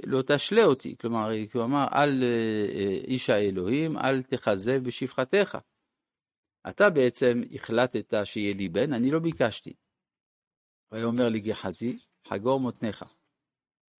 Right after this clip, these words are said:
וקח משענתי בידיך ולך.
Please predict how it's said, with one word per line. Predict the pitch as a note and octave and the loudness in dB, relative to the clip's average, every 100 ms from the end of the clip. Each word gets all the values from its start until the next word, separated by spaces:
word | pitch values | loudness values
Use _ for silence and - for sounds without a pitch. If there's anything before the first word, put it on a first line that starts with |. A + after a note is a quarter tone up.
| _ _ | _ _
וקח | G#2+ - E3 D#3 | -8 2 2 2
משענתי | C3+ C3+ A#2 A#2 - D#3+ C#3+ | 0 2 2 0 0 0 2
בידיך | B2+ A2+ G#2 C3+ - D3+ B2+ | 4 4 2 0 2 0 4
ולך. | B2 B2 G#2 - | 4 4 0 -14